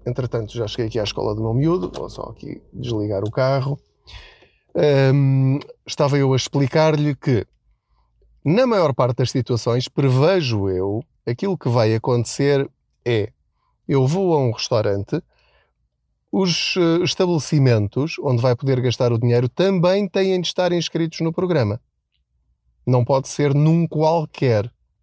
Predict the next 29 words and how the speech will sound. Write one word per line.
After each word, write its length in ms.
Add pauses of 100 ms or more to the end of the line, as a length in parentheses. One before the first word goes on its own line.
(340)
Se 160
eles 140
não 100
estiverem 460
inscritos 400
no 100
programa, 540 (360)
não 400
terá 460 (120)
acesso 680
a 60
esses 420
cinquenta 460
por 100
cento 380
de 140
desconto. 500 (380)
Vai 240
ter 260
de 100
os 140
descontar, 760
vai 140
ter 240
de 80
os 120
gastar 560 (420)
noutro 480
local. 440